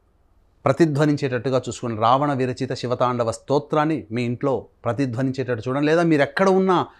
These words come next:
ఆ విధానంగా ఆ యొక్క ఐదు పది నిమిషాలు మీరు ఆ విధంగా వినండి.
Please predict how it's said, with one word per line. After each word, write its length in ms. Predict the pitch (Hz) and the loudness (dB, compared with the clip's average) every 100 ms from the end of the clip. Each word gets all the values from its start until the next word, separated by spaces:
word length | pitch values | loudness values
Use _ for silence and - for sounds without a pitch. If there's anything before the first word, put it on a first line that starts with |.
| _ 104 | _ 2
ఆ 140 | 117 | 2
విధానంగా 640 | 110 117 120 147 156 143 - | 2 -4 -2 0 2 0 2
ఆ 140 | 123 | 2
యొక్క 320 | 127 - 127 - | 2 0 -2 4
ఐదు 260 | 139 180 190 | 4 8 8
పది 220 | 170 156 | 6 4
నిమిషాలు 340 | 151 175 170 | 2 0 0
మీరు 180 | 151 135 | 0 0
ఆ 60 | 117 | -2
విధంగా 320 | 117 135 135 | -2 -2 -2
వినండి. 440 | 113 123 120 139 | -2 -4 -4 -6